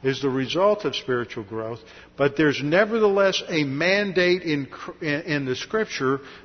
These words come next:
that we need to be involved as members of the body of Christ with one another, ministering to one another, ministering in the local church. That's why the local church is important. If the,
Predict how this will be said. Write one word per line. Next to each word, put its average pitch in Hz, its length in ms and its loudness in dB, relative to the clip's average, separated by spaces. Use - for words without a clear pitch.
that 147 180 8
we 175 200 4
need 190 240 2
to 175 100 -2
be 156 220 0
involved 147 500 0
as 123 160 -4
members 160 480 0
of 135 200 -4
the 127 80 -2
body 143 440 0
of 139 180 -8
Christ 120 560 -4
with 185 380 4
one 151 320 0
another, 123 560 -4
ministering 160 680 2
to 143 100 -2
one 120 240 -4
another, 117 320 -6
ministering 180 720 -2
in 160 100 -2
the 165 80 2
local 160 340 0
church. 202 360 -2
That's 170 200 -2
why 170 140 0
the 156 80 -2
local 156 380 -2
church 139 320 -4
is 175 180 -4
important. 185 640 0
If 156 200 4
the, 156 520 -6